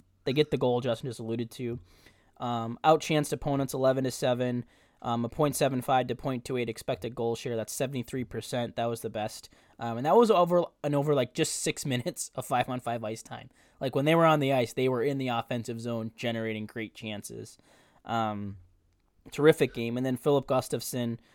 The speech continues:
um, as we mentioned, a, just a very sound game. Goes six for six on high danger shots last night. Um, a one point eight five, um, goal save above expected.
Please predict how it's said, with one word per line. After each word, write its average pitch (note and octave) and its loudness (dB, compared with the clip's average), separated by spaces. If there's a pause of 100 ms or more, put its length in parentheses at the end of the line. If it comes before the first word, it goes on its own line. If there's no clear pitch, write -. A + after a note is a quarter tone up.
(300)
um, A2 -2
as A#2+ -4
we B2+ 0
mentioned, A#2+ -2
a, A2+ -2
just A#2+ -8
a A#2+ -2
very B2+ 0
sound A#2+ -2
game. A#2+ -2
Goes A2+ -4
six - -2
for C3+ -4
six - -6
on A2+ -8
high A#2 -6
danger A#2 -4
shots A2 -6
last A2+ -6
night. A2 -6 (440)
Um, A2 -4
a A2 -4
one C3+ 0
point B2 -2
eight A#2+ -2
five, A#2 0 (640)
um, A2 -2 (200)
goal C3+ 2
save B2+ 0
above A#2+ -2
expected. A2+ -6